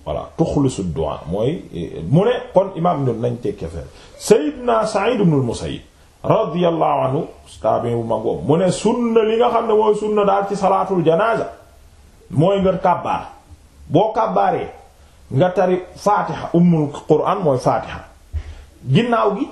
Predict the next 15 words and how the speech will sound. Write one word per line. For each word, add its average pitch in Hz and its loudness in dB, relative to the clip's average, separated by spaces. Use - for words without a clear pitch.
nga 143 2
julli 202 0
ci - 0
Yonent 175 2
bi 156 4
alayhi 143 2
salaatu 123 0
wa 113 2
salaam, 127 2
mooy 151 4
deuxième 139 4
kàbbaar 95 0
bi. - -12
Troisième 220 2
bi, - -4